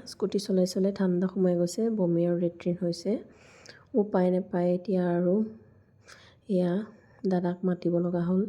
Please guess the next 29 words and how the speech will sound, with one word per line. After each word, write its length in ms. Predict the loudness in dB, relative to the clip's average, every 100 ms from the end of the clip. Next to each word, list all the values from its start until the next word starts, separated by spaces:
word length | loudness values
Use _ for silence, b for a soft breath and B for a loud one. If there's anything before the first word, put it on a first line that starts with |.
| -4
তেখেতে 360 | -6 -2 -2 0
আকৌ 180 | -2 0
মোৰ 240 | 0 2 0 -2 B B B B
হাতৰ 360 | -2 0 0 -2
শিৰত 300 | 0 0 0 0
ইনজেকশ্যন 520 | 2 2 -2 -2 0 2
ৰাণীক 300 | 2 0 -2
যেতিয়া 320 | -4 -4 0 2
সোমাব, 360 | 2 2 2 0 -2 -8 -20 -16 -4
তাৰপিছতহে 640 | -2 0 0 0 0 0
যেন 160 | 2 2
মই 240 | 2 0 -2 -8 B B B
অকণমান 460 | -4 0 2 2 2
পেটৰ 300 | 0 0 2 2
ভিতৰত 300 | 2 0 -2
কিবা 200 | 0 0
সোমাব 300 | 0 0 0 0
পাৰিম, 280 | 0 0 0 0
নহ'লে 320 | 0 0 -2
পেটৰ 280 | -2 0 2
ভিতৰত 260 | 2 2 0
সোমোৱাখিনি 520 | 2 2 2 0 -2
খুলুক 260 | -2 -4 -4
খুলুককৈ 440 | -2 -2 0 2
ওলাই 300 | 2 4 2
গৈছে। 320 | 2 0 0 0 0 B B B B B B B B -6
উম, 200 | 0 0
কাৰণে 360 | 0 0 0 0
দাদা 260 | 0 0